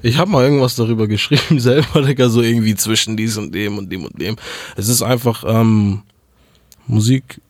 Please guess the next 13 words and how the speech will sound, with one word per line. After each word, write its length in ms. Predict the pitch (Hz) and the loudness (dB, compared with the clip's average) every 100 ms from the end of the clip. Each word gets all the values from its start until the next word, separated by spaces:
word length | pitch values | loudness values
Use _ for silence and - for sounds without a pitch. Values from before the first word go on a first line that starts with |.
| - | -14
äh, 120 | - | -2
aus 1400 | 104 101 98 110 - _ _ _ _ _ _ _ - - | 0 2 0 -4 -10 _ _ _ _ _ _ _ -16 -6
meinem 180 | 110 107 | -2 2
Herzen. 460 | 107 120 113 - - _ _ _ _ _ _ _ _ - | 2 2 0 -6 -10 _ _ _ _ _ _ _ _ -2
Und 760 | 110 107 104 98 98 - - _ _ _ _ _ _ _ _ _ - | 2 4 4 2 -2 -6 -14 _ _ _ _ _ _ _ _ _ -6
je 220 | 107 120 | 0 2
nachdem, 500 | 117 - 110 107 98 | 2 2 2 4 2
äh, 340 | 95 98 95 | 0 -2 -2
wie 80 | 107 | -4
ich 120 | 98 | -2
mich 200 | 98 98 | -4 -4
fühle 360 | - 123 117 110 | -4 0 0 0
gerade 420 | 107 107 104 | 0 0 0